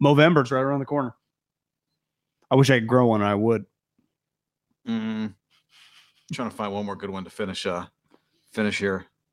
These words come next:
Speaker 2: "A man is not finished when he is defeated. He is finished when he quits." Steven Spielberg.
Speaker 1: Okay, I was gonna go MacArthur.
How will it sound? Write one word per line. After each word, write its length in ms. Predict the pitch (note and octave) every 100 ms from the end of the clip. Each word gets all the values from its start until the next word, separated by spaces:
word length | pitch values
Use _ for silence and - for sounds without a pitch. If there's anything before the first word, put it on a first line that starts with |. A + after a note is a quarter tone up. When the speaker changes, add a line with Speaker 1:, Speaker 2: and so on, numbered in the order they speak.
| _ _ _ _ _ _ _ _ _ -
Speaker 2:
"A 40 |
man 320 | A#2+ C#3+ D3
is 120 | C3+ A2+
not 400 | C3+ C#3 - -
finished 320 | C3+ A#2+ -
when 100 | A2
he 160 | B2 A#2+
is 100 | G2
defeated. 480 | G2 C3 A#2+ F2+
He 140 | F#2+ G#2+
is 120 | F2+
finished 360 | - A#2 A2+ G#2+
when 120 | G#2
he 80 | G2
quits." 520 | - F2 - - - _ _ _ - - - -
Steven 340 | - - C3+ A2+
Spielberg. 540 | - - G#2+ F#2 F2+ _
Speaker 1:
Okay, 320 | A#2+ B2+ C3+ A2+
I 140 | B2
was 120 | C3+
gonna 160 | C#3 B2+
go 120 | C3
MacArthur. 520 | B2+ A#2+ B2 A2 A2+